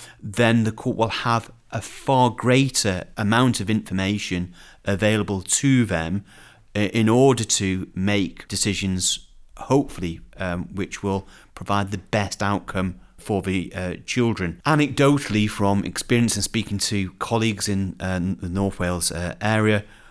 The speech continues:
what we are finding is that, um, many cases are being resolved more quickly. So far as clients are concerned, that means more cheaply because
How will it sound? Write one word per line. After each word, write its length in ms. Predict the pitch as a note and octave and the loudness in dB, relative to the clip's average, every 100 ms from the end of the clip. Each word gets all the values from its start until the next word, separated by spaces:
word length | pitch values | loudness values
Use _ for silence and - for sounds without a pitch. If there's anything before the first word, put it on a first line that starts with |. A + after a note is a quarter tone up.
| - - | -20 -12
what 520 | G#2 A2 A2 G#2 - - - | -2 2 4 2 -2 -6 -6
we 240 | A2 A2+ | 2 6
are 240 | A#2+ C3+ | 8 6
finding 440 | A#2+ F#2 F#2 F#2 F2+ | 4 0 0 0 -2
is 260 | F2+ F2 | -2 -2
that, 400 | - F2+ - - - | -2 -2 -4 -6 -8
um, 240 | G2 F#2 F2+ - - - | -6 -6 -8 -16 -16 -2
many 420 | G2 A2 A#2 B2 | 2 4 6 4
cases 480 | B2 A2 G2+ G2 F#2 | 2 0 0 -2 0
are 140 | F2+ | -2
being 260 | F#2 F2+ F2+ | -2 -4 -4
resolved 460 | E2+ E2+ E2+ - - | -4 -6 -8 -12 -18
more 320 | - F#2+ E2+ | -12 -8 -8
quickly. 640 | - C#3+ C3+ - C#3 C#3+ - - - - | -2 -2 0 2 2 0 -8 -20 -20 -6
So 220 | - G2 | -2 -2
far 240 | - G2 F#2 | 0 0 2
as 160 | - - - | -2 -8 -6
clients 360 | - B2 A#2+ | 2 2 2
are 60 | - | -2
concerned, 640 | - F#2+ G2+ F#2 F#2+ F2+ - | -2 -2 0 0 0 -2 0
that 240 | F#2 - | -2 0
means 460 | F#2+ F#2 F2+ - G2+ | -2 0 0 -2 -2
more 240 | F#2+ F2+ | -2 -2
cheaply 680 | - - D#3+ C3 - F2 B2+ | -2 2 2 0 -2 0 2
because 440 | G#2 - G2 F#2+ | 0 -2 -2 -2